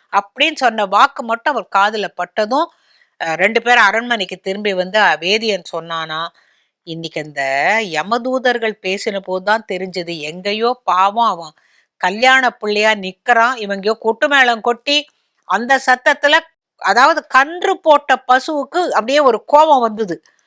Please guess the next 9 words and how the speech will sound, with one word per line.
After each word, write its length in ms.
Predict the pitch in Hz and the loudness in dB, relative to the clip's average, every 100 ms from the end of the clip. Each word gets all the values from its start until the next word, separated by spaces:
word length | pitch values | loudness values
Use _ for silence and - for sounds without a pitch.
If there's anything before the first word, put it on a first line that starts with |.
| _ _ | _ _
அது 420 | 160 208 339 415 | 0 2 2 4
வந்து 380 | 381 370 370 349 | 4 4 2 2
இந்த 180 | 311 | 2
மணவறைக்குள்ள 800 | 269 262 320 339 302 285 269 247 | 2 4 4 4 2 0 0 2
வந்து 300 | 233 226 254 | 2 2 0
எல்லாரையும், 1000 | 220 185 277 339 339 339 302 277 254 233 - _ _ _ | 2 4 6 6 6 2 0 -2 -2 -6 -10 _ _ _
அஹ், 220 | 226 220 214 | 0 0 0
கலைச்சு 340 | - 240 254 269 | 2 2 2 0
விட்டு 300 | 247 247 349 | 0 0 2